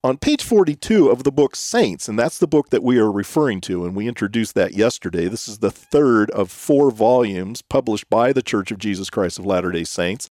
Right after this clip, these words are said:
This one was published in twenty twenty-two. And as we mentioned, we do give kudos to the church for being much more transparent in what must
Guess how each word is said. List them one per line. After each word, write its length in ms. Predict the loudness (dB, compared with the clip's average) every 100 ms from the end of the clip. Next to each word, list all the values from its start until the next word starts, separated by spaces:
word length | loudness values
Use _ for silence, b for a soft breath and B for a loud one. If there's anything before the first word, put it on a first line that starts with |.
| _ _ _
This 220 | -2 2
one 160 | 2 2
was 140 | 0
published 440 | 0 0 0 -4 -6
in 140 | -6
twenty 400 | -6 -4 -2 -4
twenty-two. 960 | -6 -2 -2 -2 -6 -10 0 2 2 -2 b b b -2
And 80 | 0
as 160 | 2
we 100 | 2
mentioned, 500 | 4 2 2 -6 -8 B B B B B _
we 160 | -2 2
do 360 | 6 6 6 2
give 260 | 2 2 2
kudos 560 | 2 4 6 6 4 2
to 100 | 0
the 100 | 0
church 360 | 0 0 0
for 100 | -2
being 260 | 0 0 2
much 220 | -2 -2 -2
more 100 | -2
transparent 1040 | -2 0 0 -2 -8 -2 2 4 2 0
in 200 | -8 -4
what 200 | -2 -2
must 340 | 0 0 -2